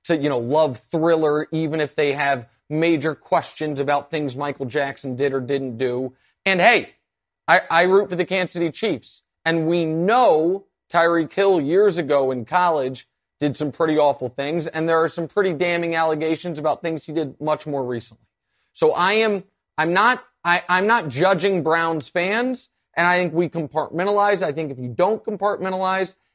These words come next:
it's very hard to be a sports fan. With that said, I feel disgusting about how this whole thing played out. So I understand that Deshaun Watson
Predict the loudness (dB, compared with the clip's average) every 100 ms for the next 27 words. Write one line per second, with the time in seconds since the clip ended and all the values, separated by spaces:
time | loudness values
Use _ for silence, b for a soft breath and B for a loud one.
0 | -4 -2 2 2 4 2 0 0 -2 -2
1 | -2 -2 -2 -12 -20 _ _ _ _ _
2 | _ _ _ 6 6 6 4 2 2 0
3 | 2 2 -2 -10 _ _ _ _ _ _
4 | _ _ 4 4 4 2 4 4 4 -2
5 | _ _ -2 -2 -2 -4 0 0 0 -4
6 | -14 -18 -20 _ _ _ _ -2 2 4
7 | 4 2 2 0 0 0 0 -4 -6 -8
8 | -8 -8 -10 _ _ _ _ _ _ _
9 | _ _ 2 6 6 4 -4 _ _ _
10 | _ 0 2 4 2 2 2 2 2 0
11 | 0 -2 -4 _ _ _ -6 -4 0 0
12 | 2 2 0 -2 -4 -6 -8